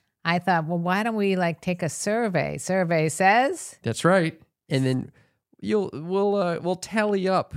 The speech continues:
Speaker 2: 'cause we got so many responses. We'll tally up what you guys really believe.
Speaker 1: See, when you were a consultant at that big consulting company, you learned how to work spreadsheets, and now it finally came to good
Speaker 2: It,
Speaker 1: use.
Speaker 2: yes, to determine if people prefer money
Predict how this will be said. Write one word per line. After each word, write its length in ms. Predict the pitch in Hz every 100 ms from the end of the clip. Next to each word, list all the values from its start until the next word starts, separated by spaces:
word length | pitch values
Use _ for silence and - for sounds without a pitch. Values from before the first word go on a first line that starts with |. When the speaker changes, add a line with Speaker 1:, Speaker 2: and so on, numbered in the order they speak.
| -
Speaker 2:
'cause 160 | 147
we 60 | 156
got 200 | 165 139
so 100 | 190
many 120 | 180
responses. 520 | 170 147 - 165 156
We'll 120 | 131 135
tally 340 | 180 185 175
up 140 | 156 -
what 120 | 147
you 100 | 151
guys 260 | 147 135
really 220 | 135 156 135
believe. 540 | 123 139 131 76 - _
Speaker 1:
See, 380 | - 202 240 240
when 180 | 190
you 100 | 185
were 100 | 208
a 40 | 208
consultant 720 | 196 175 - 180 190 220 -
at 140 | 165
that 200 | 165 151
big 140 | 180 175
consulting 460 | 170 151 160 190 175
company, 380 | 196 196 208 185
you 80 |
learned 220 | 160 160 160
how 120 | 156
to 60 |
work 280 | 156 156 156
spreadsheets, 600 | - 151 147 - 214 208
and 80 | 165
now 180 | 170 180
it 200 | 185 180
finally 280 | - 185 196
came 260 | 190 202 202
to 80 | 190
good 200 | 196 208
Speaker 2:
It, 140 | 196
Speaker 1:
use. 180 | 190 196
Speaker 2:
yes, 320 | 202 147 -
to 100 | -
determine 460 | 165 160 175 175 175
if 80 | -
people 240 | 170 170
prefer 360 | 165 160 - 156
money 560 | 156 180 208 240 254